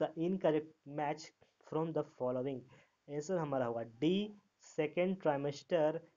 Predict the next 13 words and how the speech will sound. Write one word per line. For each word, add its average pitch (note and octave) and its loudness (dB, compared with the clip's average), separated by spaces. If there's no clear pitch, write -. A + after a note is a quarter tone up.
fetus E3+ 0
is C#3+ -4
ready D3 4
for C#3 4
delivery। A#2+ -2
ओके, C#3 2
ये C3 -10
हमारा C#3+ 0
इनकरेक्ट C#3 -6
स्टेटमेंट B2 -14
है, B2+ -6
मैच A2+ -16
है। A2+ -16